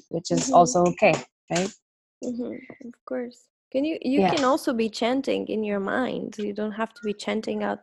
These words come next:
Speaker 2: loud. It's great if you are,
Speaker 1: Yeah.
Speaker 2: but you can chant it in your mind anyways.
Speaker 1: Yeah. Yes,
Speaker 2: Right?
Speaker 1: of course.
Speaker 2: Mm.
Speaker 1: And it's, it's also good, Sophie, to say, like, like we talked about it, you know, before, like, it's, you asked me, you know,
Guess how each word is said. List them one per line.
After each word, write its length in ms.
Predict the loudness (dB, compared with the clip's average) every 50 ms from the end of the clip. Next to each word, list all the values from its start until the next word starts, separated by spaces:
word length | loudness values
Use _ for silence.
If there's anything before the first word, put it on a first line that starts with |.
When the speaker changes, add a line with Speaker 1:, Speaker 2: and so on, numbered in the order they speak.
| -2
Speaker 2:
loud. 360 | 2 4 4 6 4 4 2 -2
It's 200 | -4 -4 -8 -4
great 380 | 4 6 8 8 8 8 6
if 200 | 2 -2 -2 -4
you 80 | -2 2
are, 240 | 4 4 4 4 4
Speaker 1:
Yeah. 80 | 4 2
Speaker 2:
but 100 | 0 -2 _
you 100 | -10 -8 0 0
can 160 | 2 2 2
chant 400 | -2 0 0 0 2 0 0 0
it 120 | -2 -2
in 140 | 0 -2 -2
your 160 | -2 -2 -2 -2
mind 380 | -2 -2 0 0 0 -2 -2
anyways. 720 | -4 -4 -4 -4 -4 -4 -4 -4 -4 -6 -6 -8 -10 -14 -16
Speaker 1:
Yeah. 200 | -10 -10 -8 -8 -10 -16 _ _ _ _ _ _ _ -14 -6 -2
Yes, 240 | 0 0 0 0 0
Speaker 2:
Right? 80 | -4
Speaker 1:
of 120 | -4 -4 _
course. 300 | -4 -2 -2 -2 -4 -6 -8 -10 -10 -12 -12 -12 -12 -12 -10 -8
Speaker 2:
Mm. 120 | -6 2 2 6 8
Speaker 1:
And 120 | 10 10
it's, 180 | 10 10 8 4
it's 160 | 2 6 10
also 260 | 10 8 10 8 6 8
good, 160 | 8 8 8
Sophie, 280 | 8 8 8 8 6 4
to 180 | 4 0 -4
say, 300 | -4 4 6 8 10 10
like, 380 | 10 10 10 8 8 6 2 -6 -10 _ _ _
like 220 | 6 8 8 10 10
we 80 | 8 8
talked 300 | 8 8 6 6 6 4
about 340 | 4 8 8 8 10 10 10
it, 160 | 8 8 6 4
you 60 | -2
know, 100 | -2 0
before, 400 | -2 -2 -4 2 6 8 8 8
like, 220 | 10 8 6 6 4
it's, 200 | -2 -4 -6 0 4
you 80 | 4
asked 220 | 4 4 2 -4 -6
me, 260 | -2 0 0 0 0
you 80 | 0 0
know, 320 | 2 2 2 2 2 0